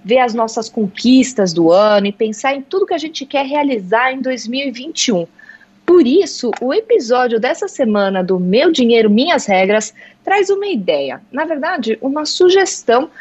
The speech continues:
pra sua lista de resoluções pro ano novo. Abandonar de vez a compra parcelada. E eu já vou adiantar aqui, tá? Que eu tenho um truque pra te ajudar.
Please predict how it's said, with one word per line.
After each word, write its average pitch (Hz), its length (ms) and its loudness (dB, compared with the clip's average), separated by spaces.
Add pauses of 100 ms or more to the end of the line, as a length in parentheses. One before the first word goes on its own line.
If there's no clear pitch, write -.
(140)
pra 403 160 0
sua 453 240 2
lista 320 480 2
de 285 140 0
resoluções 262 1000 0
pro 240 220 2
ano 240 220 2
novo. 131 500 0 (320)
Abandonar 247 880 0
de 294 320 2
vez 208 560 2
a 254 100 4
compra 233 460 -2
parcelada. 220 840 -4 (580)
E 190 40 -4
eu 196 80 -2
já 214 120 -2
vou 220 140 -2
adiantar 294 360 -4
aqui, 262 280 -6
tá? 190 200 -4
Que 190 160 -6
eu 180 40 -6
tenho 233 280 -2
um 294 60 -8
truque 269 440 2
pra 277 200 0
te 277 100 -2
ajudar. 285 480 0